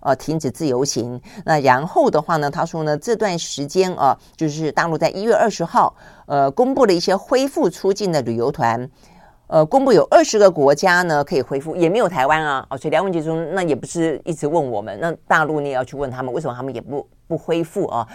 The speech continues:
可以呢，这个往来的国家。那我想等于是双方也就是在各自叫牌啦，但是看起来都有这样的一个打算啊，应该是可以循序渐进的啊，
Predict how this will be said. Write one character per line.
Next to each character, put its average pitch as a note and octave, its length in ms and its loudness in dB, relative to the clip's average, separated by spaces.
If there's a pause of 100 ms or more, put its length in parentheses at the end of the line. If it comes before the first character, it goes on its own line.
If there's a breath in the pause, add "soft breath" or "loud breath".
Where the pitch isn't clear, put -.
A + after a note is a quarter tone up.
(160 loud breath)
可 D3+ 160 -2
以 D#3 140 0
呢， B2 180 -4
这 B2 120 -10
个 B2+ 80 -2
往 A#2 160 -2
来 G#2+ 140 -6
的 C3 80 -6
国 B2 180 -6
家。 B2+ 280 -4 (160 soft breath)
那 E3 80 -4
我 F3 40 -2
想 C3+ 240 -4
等 A#2+ 160 -10
于 B2+ 80 -8
是 D3+ 220 -4
双 F#3 240 -2
方 F#3 160 2
也 C3+ 140 -4
就 C3+ 100 -10
是 - 160 -16
在 D3+ 220 0 (200 loud breath)
各 A3 160 2
自 F3 140 0
叫 D#3+ 220 2
牌 A#2+ 220 -6
啦， B2 200 -2
但 E3 100 -6
是 D#3 80 -10
看 F3 200 -6
起 D3 80 0
来 C3 80 2
都 G#3 260 2
有 D#3 160 0
这 D#3 140 -4
样 C#3+ 100 -2
的 C3+ 60 -6
一 - 20 -6
个 C3 240 0
打 F#2+ 220 -4
算 G3 280 0
啊， C3 140 -2
应 F3+ 140 -4
该 E3+ 100 0
是 E3+ 120 -12
可 D3+ 100 -8
以 C3+ 160 -6 (160 loud breath)
循 C#3 440 -8
序 G3 360 -4
渐 E3 360 -2
进 C3+ 320 -4
的 A2+ 120 -4
啊， B2 200 0